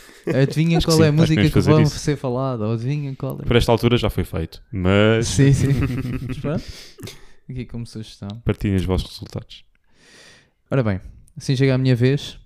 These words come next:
Speaker 2: eh, e como <laughs> eu, eu, eu, é que estamos no mood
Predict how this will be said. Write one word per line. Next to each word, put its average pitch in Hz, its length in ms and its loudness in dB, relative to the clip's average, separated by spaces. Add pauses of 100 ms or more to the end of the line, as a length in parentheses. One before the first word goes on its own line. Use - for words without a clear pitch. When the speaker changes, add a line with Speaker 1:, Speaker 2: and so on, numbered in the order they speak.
(260)
Speaker 2:
eh, 113 500 2
e 107 40 -4
como 110 680 2 (640)
<laughs> - 1040 0
eu, 165 240 6
eu, 160 160 6
eu, 156 180 6 (140)
é 151 80 4
que - 60 -2
estamos 170 320 6
no 160 120 8
mood 135 460 2